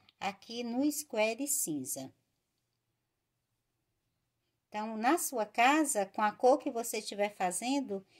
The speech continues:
essa hora você troca pra que o bico destaque aqui no square. Então, aqui nessa alcinha, aqui do picô, já agora com fio cinza,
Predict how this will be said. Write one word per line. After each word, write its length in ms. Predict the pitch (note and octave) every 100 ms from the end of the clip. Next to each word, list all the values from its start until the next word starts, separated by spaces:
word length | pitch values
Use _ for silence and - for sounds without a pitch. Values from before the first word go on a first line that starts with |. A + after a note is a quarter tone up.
| _ _
essa 340 | G#3 B3+ C#4+ A#3
hora 220 | A#3 A#3
você 400 | A#3 D4 - B3+
troca 560 | - A#3+ D4 D#4+ B3
pra 240 | - B3 C4
que 220 | - C4
o 20 |
bico 400 | F#3+ A3+ C4+ C4+
destaque 720 | A#3+ B3+ - A3 A3+ - C4
aqui 280 | B3 - A#3+
no 220 | A#3+ C#4+
square. 580 | D#4+ - F3 C#3 C3 C#3+ _ _ _ _ _ _ _ _ _ _ _ _ _ _ _
Então, 180 | - A3+ C4
aqui 340 | C4+ - F3+
nessa 560 | F#3 G#3+ D4+ E4+ - A#3
alcinha, 960 | A3+ - - F3+ F#3 G#3 A#3+ C#4 D4 _ _ _ _ _ _ _ -
aqui 380 | F#3 - G#3
do 160 | F3+ A#3+
picô, 720 | - B3+ - - F#3 G3 B3+ A#3+
já 420 | F#3 F3+ G#3+ B3
agora 340 | B3+ F#3 F#3
com 280 | F#3+ A#3+ C#4
fio 280 | - G3 F#3
cinza, 720 | - - D4 D#4+ - F#3 F#3